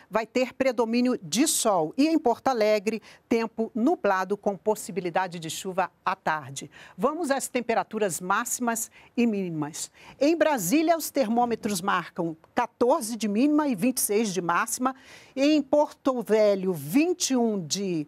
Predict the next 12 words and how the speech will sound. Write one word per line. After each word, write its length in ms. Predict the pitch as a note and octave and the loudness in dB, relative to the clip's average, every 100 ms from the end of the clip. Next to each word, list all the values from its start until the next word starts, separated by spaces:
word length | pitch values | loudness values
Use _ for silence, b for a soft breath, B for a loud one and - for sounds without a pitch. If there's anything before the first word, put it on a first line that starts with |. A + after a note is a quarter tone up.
| - | -2
mínima 440 | G3+ B3+ A3 G3 | 2 4 4 0
e 40 | F3 | -2
trinta 300 | - C4 A#3+ | 0 0 0
e 40 | |
três 240 | G#3 F#3 E3 | -2 -4 -2
de 100 | C4 | -2
máxima. 580 | A3 F#3+ F#3+ - A3+ A#3 B B - | 0 -2 -4 -6 -6 -6 B B 0
E 160 | D4 | 2
na 140 | E4 D#4 | 2 0
cidade 360 | A3 G3+ F#3+ | 0 -2 -2
de 120 | F#3+ | -4
Palmas, 640 | D4 - A3 A3+ A3+ A3+ | -4 0 0 2 0 -4